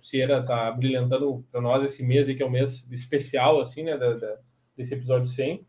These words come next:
Então, a gente vai, vai, vai fazer a, algumas coisas legais pra esse episódio cem especificamente, óbvio, né? Eu já não preciso, não é segredo pra ninguém, já foi anunciado aqui a pessoa que eu vou,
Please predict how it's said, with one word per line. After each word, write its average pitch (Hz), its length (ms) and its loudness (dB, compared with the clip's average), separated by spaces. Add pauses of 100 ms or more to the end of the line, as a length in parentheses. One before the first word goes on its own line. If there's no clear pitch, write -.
(400)
Então, 151 120 2
a 143 40 4
gente 151 180 -2
vai, 143 420 4
vai, 127 360 0
vai 123 180 0
fazer 127 420 0
a, 110 300 0 (180)
algumas 123 400 -4
coisas 131 220 0
legais 131 400 2
pra 139 140 -4
esse 135 140 -6
episódio 135 300 -4
cem 156 200 2
especificamente, 175 840 4
óbvio, 170 360 8
né? 185 260 4 (380)
Eu 127 160 0
já 120 460 2
não 123 100 -2
preciso, 127 480 0 (220)
não 156 120 2
é 180 60 6
segredo 180 440 0
pra 190 100 4
ninguém, 170 360 4
já 170 120 2
foi 170 160 2
anunciado 165 520 2
aqui 147 300 -2
a 156 100 4
pessoa 139 280 -4
que 143 60 0
eu 139 60 -2
vou, 127 400 -4